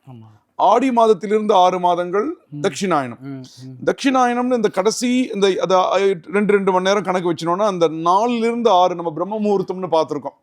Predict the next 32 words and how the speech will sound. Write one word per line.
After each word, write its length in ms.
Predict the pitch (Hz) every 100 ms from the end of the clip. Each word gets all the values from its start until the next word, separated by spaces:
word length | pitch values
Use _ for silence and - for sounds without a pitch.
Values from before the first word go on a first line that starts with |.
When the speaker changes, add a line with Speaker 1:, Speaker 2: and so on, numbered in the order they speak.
| -
Speaker 1:
ஆமா. 420 | 123 120 117 113
Speaker 2:
பிரம்ம 260 | 131 160 170
முகூர்த்தம்ன்றது 640 | 160 156 165 156 151 151
இந்த 120 | 151
கணக்கு 320 | 147 151 156 147
பண்ணி 180 | 151
பார்த்தோமானால், 580 | 143 143 139 143 156 175
அந்த, 220 | 165 151
Speaker 1:
ம். 40 | 151
Speaker 2:
அந்த, 480 | 147 143 139 135 -
அஹ், 340 | - 143 - 151
நாலுல 240 | 160 170
இருந்து 280 | 160 175 170
ஆறு 240 | 156 160
அந்த 140 | 151 139
டைம் 240 | 147 156 147
இருக்கு 240 | 135 147 - -
வரும்போது, 640 | 143 143 135 147 196 143 - - _ _ _ _
இது 360 | 165 208 285 269
வந்து 220 | 262 285
அந்த 140 | 214
வருடத்தில் 600 | 156 175 226 214 - 247 302 _ -
Speaker 1:
ம். 220 | 139 139
Speaker 2:
இந்த 180 | 135 175
ஒரு 180 | 208
நாள், 240 | 208 220 -
ஒரு 160 | 175 185
வருடம்ன்றது 560 | 196 208 220 220 233 185
தேவர்களுக்கு 540 | 185 208 202 196 196
ஒரு 140 | 170
நாள். 220 | 151 151 147 _
Speaker 1:
ம். 160 | 135